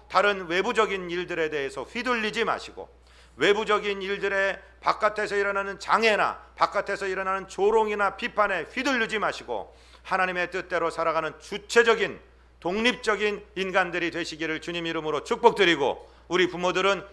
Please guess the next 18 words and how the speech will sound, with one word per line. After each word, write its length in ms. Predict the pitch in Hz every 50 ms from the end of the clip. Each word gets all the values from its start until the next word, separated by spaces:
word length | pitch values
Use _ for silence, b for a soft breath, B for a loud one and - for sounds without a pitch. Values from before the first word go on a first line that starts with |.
| - _
그런 240 | - 196 202 202 202
자녀들에게 840 | - - 180 190 190 180 190 185 185 175 190 190 160 - - - -
자립할 420 | - - - 185 214 208 208 208 202
수 120 | - 214
있도록 560 | 202 - - 190 175 170 147 - - - -
그렇게 280 | - 196 185 180 180 170
가르쳐 400 | - - - 175 190 185 190 180
주시기를 540 | 156 180 - - 185 170 185 190 185 170 -
주님 260 | - 208 208 208 202
이름으로 440 | 196 185 190 180 185 175 180 165 160
축복드립니다. 800 | - 202 175 208 185 - 185 170 156 151 139 131 120 120 107 - - - - - - - B B B B B B B B B
부모님들, 560 | - 185 202 208 214 214 208 202 196 202 190
절대로 500 | 190 - 196 208 202 - 226 214 202 202
헬리콥터 640 | 160 185 226 226 214 208 - - 202 208 - 202 196
맘들이 420 | 180 175 175 180 170 185 165 175
되지 340 | - 165 165 151 151 151 160
마시기를 540 | 151 143 139 147 - - 151 170 160 165 156
바랍니다. 640 | 135 143 143 143 139 147 143 143 131 120 104 -